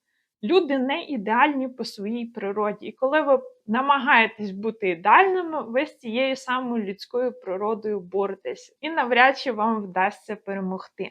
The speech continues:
Третя стратегія — це не ставити чіткі цілі. Хоча на сьогоднішній день, коли ми говоримо про продуктивність, дуже рекомендується ставити розумні цілі,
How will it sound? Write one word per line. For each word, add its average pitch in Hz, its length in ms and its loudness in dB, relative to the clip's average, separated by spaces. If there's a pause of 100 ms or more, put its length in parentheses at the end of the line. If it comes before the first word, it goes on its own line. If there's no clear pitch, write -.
(120)
Третя 302 320 2
стратегія — 208 760 -6
це 269 160 0
не 240 160 -4
ставити 302 540 4
чіткі - 540 -6
цілі. 190 560 -10 (280)
Хоча 311 320 2
на 359 140 -2
сьогоднішній 302 680 -2
день, 254 420 2 (100)
коли 277 260 0
ми 277 140 -2
говоримо 254 480 2
про 240 180 -10
продуктивність, 233 880 -4
дуже 294 320 -2
рекомендується 247 1200 -2
ставити 202 600 0
розумні 262 640 -6
цілі, 240 540 -6